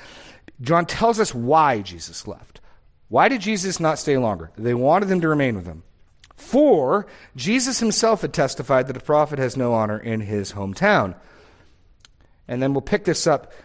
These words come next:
next week at verse forty-five, but there's another coordinating conjunction there. "So, when he came to Galilee, the Galileans welcomed him." So John has just explained to us, why is it that Jesus didn't stay longer? Why, why did he leave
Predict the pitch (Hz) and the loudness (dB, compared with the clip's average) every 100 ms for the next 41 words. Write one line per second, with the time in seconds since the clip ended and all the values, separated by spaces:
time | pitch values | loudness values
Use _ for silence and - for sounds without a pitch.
0 | - 135 220 - 156 143 127 - - 127 | -6 0 0 0 -4 -2 -2 -6 -14 -14
1 | 120 143 - 147 127 - 226 220 170 147 | -4 -4 -2 -2 -2 0 4 4 4 0
2 | 165 - - - 156 170 175 247 247 - | -6 -6 -14 -8 0 2 4 4 4 0
3 | 170 151 139 127 123 113 117 107 127 143 | -2 0 0 -2 -6 -4 -6 -4 0 0
4 | - - 254 240 143 139 208 185 - - | 0 2 4 6 4 2 0 -2 -14 -20
5 | - - 165 190 180 180 180 170 151 135 | -18 -4 0 0 0 -2 0 2 4 6
6 | 123 117 123 120 110 110 107 113 101 95 | 4 2 2 2 2 0 -2 -2 -4 -6
7 | 85 85 - _ _ _ - _ _ - | -14 -18 -20 _ _ _ -20 _ _ -20
8 | _ _ _ _ - 156 127 202 247 180 | _ _ _ _ -2 0 4 6 6 4
9 | 165 151 208 208 196 - 202 254 269 202 | 0 0 0 -2 -4 -4 2 2 4 0
10 | - 147 113 - 135 202 277 254 170 180 | -2 0 0 -2 0 0 2 0 0 -2
11 | 190 - 151 139 156 - 127 - 131 120 | -4 -6 -6 -6 -8 -8 -10 -6 -4 -2
12 | 104 85 95 135 135 147 247 269 269 190 | -4 -6 -4 -4 0 0 0 -2 0 0
13 | 175 147 107 92 | 0 0 -2 -6